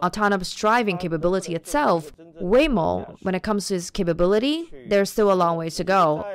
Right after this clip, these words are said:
Obviously, in areas like San Francisco, where the coverage is extensive, I mean, Waymo now is getting ninety percent. And I would feel very comfortable to rest in a car because it's driving very slow,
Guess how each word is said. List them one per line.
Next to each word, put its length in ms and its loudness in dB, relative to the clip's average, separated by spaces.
Obviously, 440 0
in 80 -2
areas 480 2
like 160 2
San 160 -4
Francisco, 640 2
where 880 0
the 60 -4
coverage 540 0
is 240 -4
extensive, 760 -4
I 140 -2
mean, 340 2
Waymo 460 2
now 240 2
is 420 -6
getting 360 0
ninety 280 0
percent. 560 -2
And 380 0
I 180 0
would 160 0
feel 120 -2
very 220 2
comfortable 640 0
to 300 0
rest 400 -2
in 160 -6
a 60 -8
car 440 0
because 300 -2
it's 120 -4
driving 280 0
very 340 0
slow, 540 0